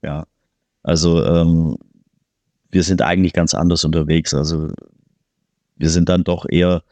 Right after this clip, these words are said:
also wir, wir sind so die, die neue Szene von, oder, oder die, die, man, man muss es so sehen. Es gibt einmal die alte Szene, das sind diese typischen Tattoo-Läden,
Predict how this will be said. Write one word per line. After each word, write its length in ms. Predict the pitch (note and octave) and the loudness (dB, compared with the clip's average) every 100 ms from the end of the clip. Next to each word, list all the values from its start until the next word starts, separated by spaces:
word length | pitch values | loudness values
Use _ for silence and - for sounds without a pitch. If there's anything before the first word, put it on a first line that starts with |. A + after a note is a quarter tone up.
| _ - | _ -20
also 220 | _ D#2 F2 | _ -4 0
wir, 180 | D#2+ | 0
wir 80 | F#2 | 0
sind 180 | F2+ G2+ | -2 0
so 120 | G2+ | 0
die, 160 | F2 D#2+ | 0 -2
die 100 | F#2 | 0
neue 360 | F2+ F2 G2 G2+ | 2 2 2 0
Szene 420 | - G2+ F#2+ G2 | 0 0 0 -2
von, 340 | - F#2+ F#2 | 0 2 2
oder, 220 | D#2+ C#2+ | 0 -2
oder 220 | - E2 E2+ | -2 0 -2
die, 260 | - E2+ - | -2 -4 -2
die, 260 | E2 B1 A#1 - _ | -4 -4 -10 -16 _
man, 220 | - F2+ F2+ | -4 -2 0
man 160 | F2 | 2
muss 180 | G2+ A2+ | 2 2
es 100 | F#2+ | -2
so 140 | - E2 | -2 -2
sehen. 220 | E2 D#2 | -2 -4
Es 100 | D#2+ | -4
gibt 160 | F2+ | -2
einmal 200 | C#2+ F#2+ | 0 0
die 100 | F2 | 0
alte 220 | C#2 G2+ A#2+ | -2 -2 -4
Szene, 280 | - G#2+ | -2 -2
das 80 | G2 | 0
sind 120 | G2 | -2
diese 180 | F2+ F2 | -2 -4
typischen 320 | E2 G#2 F#2 | -6 -6 -4
Tattoo-Läden, 520 | F2 E2 A#2 B2 A2 | -4 -2 -2 0 0